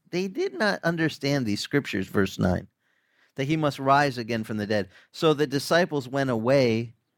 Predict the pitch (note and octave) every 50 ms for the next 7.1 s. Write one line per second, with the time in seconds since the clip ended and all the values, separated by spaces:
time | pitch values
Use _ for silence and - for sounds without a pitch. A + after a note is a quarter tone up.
0 | _ _ _ _ _ _ _ - C3+ B2 B2+ B2 B2 B2+ B2 B2 C3 D3+ F3 F3+
1 | E3+ B2+ F#2+ - - - - - _ _ _ _ _ _ _ _ - G3 G#3 C4+
2 | G4 G4+ E4+ F#3 D3+ B2 B2+ A#2+ A2 F#2+ E2+ - - _ _ _ _ _ _ _
3 | _ _ _ _ - F3 A3 A3+ B3+ G#3 F3+ E3 - - D#3 C3 A#2+ G2+ F2+ E2
4 | D#2+ - _ _ _ _ _ - G3+ G#3 F3 G3+ G3 A3 B3 C#4+ C#4+ C#4 B3 F#3+
5 | D#3 D#3+ D#3+ D#3+ - - F3+ F3+ F3+ F3 E3+ D#3+ - E3+ F3 D#3 B2 - - F3
6 | F3+ F#3 D#3+ C#3+ B2 - - - D3 C3 C3 B2+ B2 C3+ D#3 E3+ - - A#2+ F2
7 | E2 D#2+